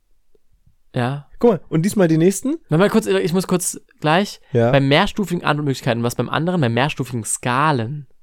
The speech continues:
Speaker 1: Was ist der Unterschied?
Speaker 2: Skalen ist eher so
Speaker 1: Skalen
Speaker 2: Bewertung.
Speaker 1: und Antwortmöglichkeiten. Okay. Weißt du, ja, okay. Ich wiederhol's nochmal für alle, die grad, die grad, ähm, geschlafen haben beim
Speaker 2: <laughs>
Speaker 1: Zudenken. Das könnte auch ich selber sein. Wahrscheinlich bin ich jetzt grad so, denke,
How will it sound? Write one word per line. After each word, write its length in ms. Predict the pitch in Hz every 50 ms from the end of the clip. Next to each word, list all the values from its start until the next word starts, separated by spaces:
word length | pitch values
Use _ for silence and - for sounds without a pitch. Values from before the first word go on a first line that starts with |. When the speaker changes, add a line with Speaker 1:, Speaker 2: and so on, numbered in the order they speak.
| - _ _
Speaker 1:
Was 160 | - 120 131 139
ist 120 | 135 131
der 80 | 131 -
Unterschied? 520 | 139 135 127 - - 117 107 - - - _ - - - - - _ - - _ _ -
Speaker 2:
Skalen 420 | - - - 117 113 117 123 127 123
ist 140 | 104 - -
eher 120 | - 107
so 60 | 101 127
Speaker 1:
Skalen 200 | 120 123 127 131
Speaker 2:
Bewertung. 540 | 104 107 110 - 147 151 123 92 92 98 - - _ - - _ _ -
Speaker 1:
und 100 | 127 127
Antwortmöglichkeiten. 880 | - - 127 127 127 123 - 120 120 117 113 107 - - 117 107 110 - - - - -
Okay. 340 | - - - 151 143 131 120 - - _ - _ _ _ _ _ _ _ _ _ _ _ _ _ _
Weißt 360 | - 107 113 160 165 - -
du, 200 | 139 135 131 - _ -
ja, 240 | - 123 131 180
okay. 300 | 202 - - 185 123 107 - _ _ _ _ _ _ _ _ _ _ _ _ - - _ -
Ich 140 | - 123 131
wiederhol's 260 | 131 123 131 151 -
nochmal 180 | 175 180 196
für 160 | 190 - - -
alle, 160 | - 127 120
die 140 | 117 120 113
grad, 240 | - 135 - - - _ _ _ _
die 160 | - 135 123
grad, 340 | 120 - 123 113 - - -
ähm, 220 | - 123 113 113 107
geschlafen 360 | - - 135 143 147 - 196
haben 120 | 208 226
beim 100 | 220 226 202 202 -
Speaker 2:
<laughs> 100 | - -
Speaker 1:
Zudenken. 340 | - 180 180 185 185 - - -
Das 120 | - 117
könnte 200 | - 147 131 131
auch 80 | 120 -
ich 140 | - 127 113
selber 240 | - 127 131 123 110
sein. 100 | 113 110
Wahrscheinlich 460 | 117 - 147 143 139 147 127 113 -
bin 100 | - 143
ich 60 | 139
jetzt 140 | 147 143 - -
grad 140 | 139 135
so, 100 | - 135
denke, 320 | 120 110 135 127 113 143